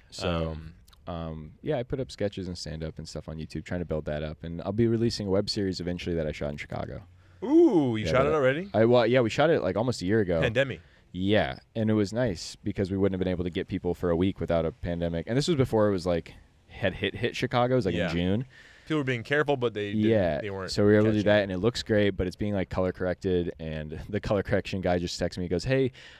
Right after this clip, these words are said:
Speaker 1: I'm sorry, I just got a job with Nike for, uh, for a month. Can I push it?" I was like, "Sure, you're charging me, like, nothing, so,
Speaker 2: Yeah,
Speaker 1: like, you might
Speaker 2: what
Speaker 1: as,"
Speaker 2: are you gonna do? That's
Speaker 1: you
Speaker 2: what
Speaker 1: know.
Speaker 2: sucks about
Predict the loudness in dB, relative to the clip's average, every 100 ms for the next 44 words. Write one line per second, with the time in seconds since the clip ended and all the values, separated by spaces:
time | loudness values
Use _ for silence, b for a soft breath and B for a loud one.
0 | B 0 4 6 6 4 0 0 0 6
1 | 6 6 2 0 2 2 2 0 0 0
2 | 0 2 2 -2 0 2 4 4 2 2
3 | 4 4 2 _ 0 2 2 2 2 -2
4 | -4 -4 -4 -2 -4 -4 -6 -4 -4 -4
5 | -4 -4 -4 -4 -6 -4 -2 -2 -2 -2
6 | 0 -2 -6 -12 -14 -12 -8 -6 -4 -4
7 | -6 -4 -6 -6